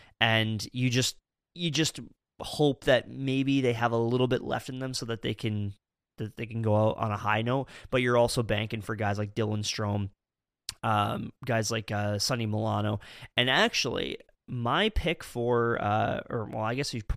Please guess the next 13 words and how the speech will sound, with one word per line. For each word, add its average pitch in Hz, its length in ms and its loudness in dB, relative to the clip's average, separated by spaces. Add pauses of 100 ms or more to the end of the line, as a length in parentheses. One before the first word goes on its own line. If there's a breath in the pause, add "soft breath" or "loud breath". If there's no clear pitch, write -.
pro-, 139 180 4
probably 135 280 4
mentioned - 300 -4
the 113 100 -6
X - 180 -4
factor, - 460 -4 (340 loud breath)
which 131 240 0
is, 123 360 0 (300)
y-, 120 240 -8
and 117 120 -4
you 139 100 0
mentioned 113 380 -2
it, 113 200 -2